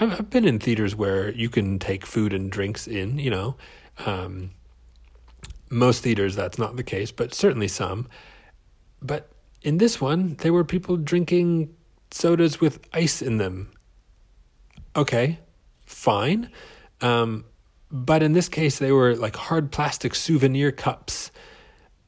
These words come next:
And what happens after you finish all your soda? You got a cup full of ice, and then you try and get those last,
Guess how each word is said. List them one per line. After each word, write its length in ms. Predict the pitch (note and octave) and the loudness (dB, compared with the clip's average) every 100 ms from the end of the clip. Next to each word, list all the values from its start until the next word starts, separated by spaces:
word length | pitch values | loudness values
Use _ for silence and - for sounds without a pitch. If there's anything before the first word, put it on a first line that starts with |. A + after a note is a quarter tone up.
| _ - | _ -4
And 220 | A#2+ A#2 | -2 2
what 180 | B2 B2+ | 4 4
happens 340 | C#3 C#3+ D3+ | 2 2 2
after 220 | C#3+ - | 2 0
you 60 | C#3+ | -4
finish 360 | - D3+ C#3+ - | -2 0 0 0
all 160 | D3 | 0
your 100 | D3 | 0
soda? 520 | C3 F3+ F#3 C#3+ D3+ - - - | 2 4 4 4 2 -4 -14 -8
You 180 | A#2+ | -6
got 220 | A#2+ A#2+ A#2+ | -4 -4 -4
a 40 | |
cup 360 | - - C#3+ - | -6 -6 -6 -4
full 180 | D#3 | 2
of 140 | C#3+ B2 | 4 2
ice, 420 | - D#3 C3 - - - | -2 -2 -2 -4 -8 -4
and 100 | A#2 | -2
then 320 | B2 B2+ C3 - | 0 -2 -4 -6
you 160 | B2 A2+ | -6 -4
try 220 | - C3+ | -2 -2
and 140 | C3 | 0
get 140 | C#3+ C3+ | 0 0
those 180 | A#2 | 0
last, 440 | B2+ B2+ A#2+ - | 2 0 0 -6